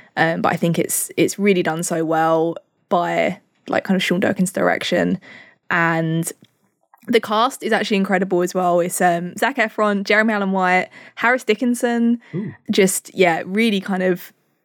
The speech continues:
Speaker 1: fully committed, I think, really going for it. And they really give this really kind of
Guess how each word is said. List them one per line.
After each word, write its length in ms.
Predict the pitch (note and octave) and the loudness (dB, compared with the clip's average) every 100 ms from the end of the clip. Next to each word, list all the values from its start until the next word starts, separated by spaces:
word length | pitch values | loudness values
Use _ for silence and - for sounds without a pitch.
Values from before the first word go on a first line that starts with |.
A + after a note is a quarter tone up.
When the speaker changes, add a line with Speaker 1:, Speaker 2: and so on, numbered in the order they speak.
| _ | _
Speaker 1:
fully 340 | - - B3 | -2 2 2
committed, 500 | A3 A3 G3 G3 F#3+ | 2 0 -2 0 0
I 80 | F3+ | 0
think, 300 | F3+ F3+ - | -2 -4 0
really 160 | F3+ F3 | 0 0
going 260 | F#3 F3 F3 | 0 0 -2
for 200 | G3 E3 | 0 0
it. 80 | - | 0
And 140 | F3+ | -2
they 80 | F3+ | 0
really 280 | F3+ F3 F#3 | 2 2 0
give 240 | F3 - | -4 -2
this 240 | F3 F3 G#3 | -2 -2 -2
really 180 | E3+ | 0
kind 200 | F#3 F#3+ | 0 -2
of 300 | E3 F#3 - | -2 -2 -4